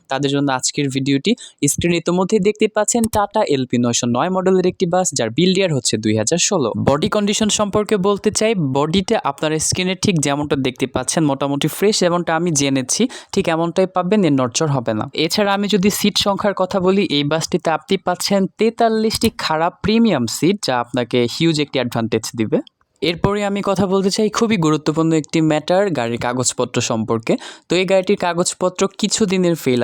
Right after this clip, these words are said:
আছে, তবে আপডেট করে দেওয়া যাবে, কোনো সমস্যা নেই। মালিক পক্ষ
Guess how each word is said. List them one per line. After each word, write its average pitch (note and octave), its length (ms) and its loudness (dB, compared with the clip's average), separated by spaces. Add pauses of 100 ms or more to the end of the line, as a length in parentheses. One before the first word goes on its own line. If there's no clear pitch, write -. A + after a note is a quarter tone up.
আছে, A2+ 160 0 (140)
তবে D3+ 220 2 (320)
আপডেট C#3 300 0 (100)
করে G3+ 200 4
দেওয়া A#2+ 200 2
যাবে, C3+ 140 0 (120)
কোনো G3 140 2 (100)
সমস্যা B2 420 0
নেই। G2+ 100 -2 (300)
মালিক D#3 220 0 (100)
পক্ষ F3+ 140 -2